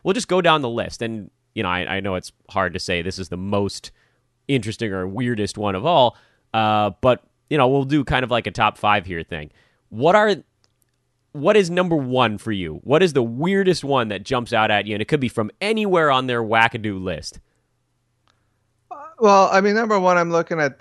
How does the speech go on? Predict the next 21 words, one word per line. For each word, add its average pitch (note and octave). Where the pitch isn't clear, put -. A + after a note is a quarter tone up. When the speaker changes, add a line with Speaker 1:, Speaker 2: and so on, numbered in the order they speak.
Speaker 2:
at C3
this D3
is, D3
this D3
is C3+
the C#3+
first D3
name C#3+
and B2+
the A#2
biggest B2
name A2+
to A2
pop G#2+
out G#2
is, G2
is G2+
Stephen D#3
Curry B2+
at G2
seven. G2